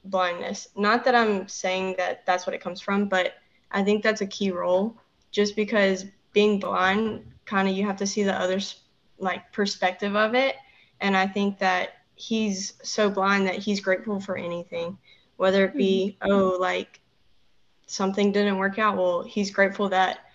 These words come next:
Speaker 1: something else happened instead. And I think that that's something we should look at in our lives and describe in our lives, because I think it's very important that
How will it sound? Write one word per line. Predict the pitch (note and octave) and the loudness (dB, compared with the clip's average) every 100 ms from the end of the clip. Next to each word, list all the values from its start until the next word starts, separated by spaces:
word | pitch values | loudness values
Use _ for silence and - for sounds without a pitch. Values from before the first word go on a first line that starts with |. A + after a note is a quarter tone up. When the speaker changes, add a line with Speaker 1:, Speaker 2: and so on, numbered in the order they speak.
| _ _ _ _ _ _ | _ _ _ _ _ _
Speaker 1:
something | - - G3+ G3 G3 G3 | -18 -6 -2 -2 0 2
else | G3 G3 G3 | 4 2 0
happened | F#3+ G3 - G3+ | -4 -6 -6 -6
instead. | F#3+ - F#3+ F3+ F3+ | -6 -2 0 0 -4
And | - F#3+ F#3 F#3+ - _ - | -6 -4 -4 -6 -20 _ -2
I | G3+ | 0
think | G#3 G#3+ A3+ | 2 0 2
that | G3 F#3 F#3 - - | 2 2 0 -8 -10
that's | G3+ G3 G#3+ | -2 -2 0
something | G#3 G#3+ G3 | 0 2 2
we | G3 | 0
should | G3 F#3 F3+ - _ | 0 -4 -4 -16 _
look | F#3+ F3+ F3+ - | -8 -2 -2 0
at | G#3+ G#3 - | 0 0 0
in | G#3 | 0
our | G#3+ G#3+ | 2 4
lives | A3 A3+ A#3 G#3+ | 4 2 0 -2
and | F#3 F3+ F#3 _ _ B3 - G3 | -2 -2 -8 _ _ -20 -16 -12
describe | F3+ - F3+ F3+ F#3+ | -10 -6 -2 0 0
in | G#3 | 0
our | G3+ | 0
lives, | G3+ G3+ G#3 - | 0 0 -2 -6
because | G3 G3 F#3+ F#3 - _ _ _ G3 | -8 -2 0 0 -4 _ _ _ -2
I | |
think | G#3 G#3+ | 2 0
it's | G3+ | 0
very | G3+ G#3 | 2 2
important | G3+ G3 G3 F#3+ G3 F#3 - | 2 -2 -2 -2 -2 -6 0
that | F#3 F#3 | 2 2